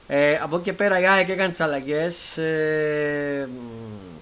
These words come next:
τα έπαιξε όλα για όλα, Αλμέιδα, δεν ξέρω γιατί, ενώ θα μπορούσε να πάει και για την ισοπαλία,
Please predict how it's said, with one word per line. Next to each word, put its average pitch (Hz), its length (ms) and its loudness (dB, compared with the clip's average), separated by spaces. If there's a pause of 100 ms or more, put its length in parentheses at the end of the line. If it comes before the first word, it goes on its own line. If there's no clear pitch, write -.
(140)
τα 156 80 0
έπαιξε 151 280 -2
όλα 156 120 0
για 143 220 0
όλα, 156 140 0
Αλμέιδα, 117 300 -4
δεν 131 140 -8
ξέρω 170 180 0
γιατί, 113 260 -2
ενώ 131 180 -4
θα 151 80 -2
μπορούσε 151 200 -4
να 147 60 0
πάει 156 100 -2
και 151 100 -12
για 151 100 -4
την 139 80 -4
ισοπαλία, 131 680 -2